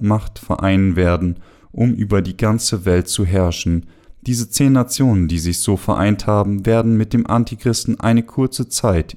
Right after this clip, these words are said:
ihre Macht über die Welt ausüben können. Aber der Vers sagt uns auch, dass diese Könige der Welt noch nicht das vom Antichristen regierte Königreich erhalten haben. In naher Zukunft werden diese Könige der Welt jedoch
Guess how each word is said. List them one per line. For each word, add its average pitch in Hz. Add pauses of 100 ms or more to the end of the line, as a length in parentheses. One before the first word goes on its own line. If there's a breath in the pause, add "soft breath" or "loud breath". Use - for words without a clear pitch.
ihre 87
Macht 87 (100)
über 95
die 82
Welt 90
ausüben 90
können. 82 (560 loud breath)
Aber 92
der 110
Vers 123
sagt 117
uns 113
auch, 120
dass 113
diese 123
Könige 117
der 85
Welt 92
noch 104
nicht 120 (460)
das 101
vom -
Antichristen 95
regierte 95
Königreich 98
erhalten 90
haben. 82 (500 soft breath)
In 117
naher 123
Zukunft 95
werden 92
diese 95
Könige 110
der 104
Welt 110
jedoch 110